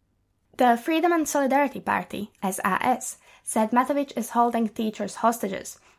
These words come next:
by linking them to tax increases, which the Liberal Party has repeatedly vetoed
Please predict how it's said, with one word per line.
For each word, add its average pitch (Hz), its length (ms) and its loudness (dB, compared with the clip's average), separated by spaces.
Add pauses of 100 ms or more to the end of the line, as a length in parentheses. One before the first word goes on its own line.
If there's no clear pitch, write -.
by 175 160 2
linking 247 420 2
them 226 300 2
to - 80 -8
tax 185 320 -4
increases, 180 600 -6 (280)
which 247 200 -2
the 254 140 4
Liberal 247 320 2
Party 240 380 4
has 220 280 -2
repeatedly 208 540 -2
vetoed 285 480 0